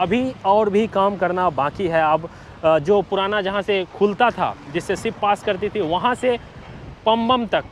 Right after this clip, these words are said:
अभी ट्रैक वगैरह बिछाने का काम जारी है, उस पे जोर शोर से काम चल रहा है। तो अभी वही अपडेट आपको मैं दिखाने वाला हूँ कि कितना काम हुआ है और कितना बचा हुआ है। आप image के ज़रिए अंदाज़ा लगा सकते हो, मैं पूरा दिखाने की कोशिश करूँगा कि कितना काम हो गया है और कितना बचा हुआ है। देख सकते हो आप यहाँ पे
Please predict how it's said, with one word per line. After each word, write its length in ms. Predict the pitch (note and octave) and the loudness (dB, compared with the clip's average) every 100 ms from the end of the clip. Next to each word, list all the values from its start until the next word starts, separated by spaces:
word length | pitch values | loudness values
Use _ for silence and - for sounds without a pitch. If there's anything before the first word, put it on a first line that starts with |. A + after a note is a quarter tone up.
| - - D#3+ | -18 -14 -6
अभी 220 | D#3+ G#3 | -2 -2
ट्रैक 420 | - F#3 G3+ G3+ | -2 0 2 0
वगैरह 300 | F#3 F3 G3 | -4 -2 -2
बिछाने 340 | E3 D3 E3+ F3 | -2 -4 -4 -2
का 80 | D#3+ | -4
काम 260 | D#3 D3 C3 | -4 -6 -2
जारी 240 | C#3+ F3+ | 0 0
है, 200 | F3+ F#3 | -2 -6
उस 140 | D#3 C#3 | -6 -8
पे 260 | F3 D#3+ B2+ | -2 -2 0
जोर 260 | C#3 G#3 | 0 0
शोर 200 | G3 G#3 | 0 -4
से 120 | F#3 | -4
काम 220 | E3+ E3 D3 | -6 -6 -6
चल 140 | C#3+ | -6
रहा 140 | B2+ | -4
है। 280 | A#2 G#2 - - | -6 -8 -16 -4
तो 60 | G#3+ | -2
अभी 200 | F#3+ A#3+ | 0 2
वही 220 | G#3 B3+ | 2 2
अपडेट 300 | A#3+ G3+ B3 | 2 2 0
आपको 220 | A3 A3+ A3 | 0 -2 -4
मैं 100 | G3+ | -4
दिखाने 280 | G3+ G#3 A3 | -4 -4 0
वाला 200 | G3 F#3 | 0 0
हूँ 160 | A3+ | -2
कि 120 | G#3+ G3+ | -8 -6
कितना 420 | G3+ F#3+ G#3+ A3+ | -4 -4 -2 -4
काम 240 | - G3 G#3 | 0 0 2
हुआ 220 | G#3 F3+ | 2 2
है 160 | G3 G#3 - - F#3 | 0 -4 -12 -4 2
और 160 | G3+ | 2
कितना 380 | - E3+ F#3+ G#3+ | 2 -2 0 0
बचा 280 | D#3 D3+ F3 | -2 -2 0
हुआ 240 | D3+ C3+ | 0 -4
है। 120 | A2+ A2+ - E3+ | -6 -10 -8 -2
आप 120 | E3+ | 0
image 260 | G3 A3 G#3 | 0 0 0
के 100 | A3+ | 0
ज़रिए 200 | G#3+ A3+ | 0 -2
अंदाज़ा 320 | G3+ G3+ G#3+ | -2 0 0
लगा 220 | G3 A3 | 0 -2
सकते 260 | G#3+ - G#3 | -4 -4 -4
हो, 160 | A#3 - - | -4 -8 -8
मैं 80 | E3 | -6
पूरा 240 | F3 B3+ C4+ | 0 2 2
दिखाने 320 | B3 A#3 A3 | 0 -2 -4
की 60 | |
कोशिश 260 | A3 G3 G3+ | -6 -6 -8
करूँगा 320 | G3 G3 G#3 - - | -8 -6 -8 -12 -10
कि 80 | F#3 | -8
कितना 360 | F#3+ G#3 A3+ B3 | -4 -4 -2 -4
काम 220 | G#3 A3 | -4 -4
हो 180 | F#3 E3+ | -2 -2
गया 160 | G#3+ A#3 | 0 0
है 60 | A3 | 0
और 160 | G#3+ | -4
कितना 320 | D#3 D3+ E3 | -6 -8 -8
बचा 240 | C3+ B2 A#2+ | -8 -8 -8
हुआ 200 | A2 G2 | -10 -12
है। 260 | - - E3 | -14 -10 -6
देख 140 | F3+ | -2
सकते 260 | F#3+ - G3+ | -2 0 2
हो 80 | |
आप 220 | F3+ E3+ E3 | 4 4 0
यहाँ 240 | D3+ E3+ | -2 -4
पे 200 | D#3 D3 | -2 -2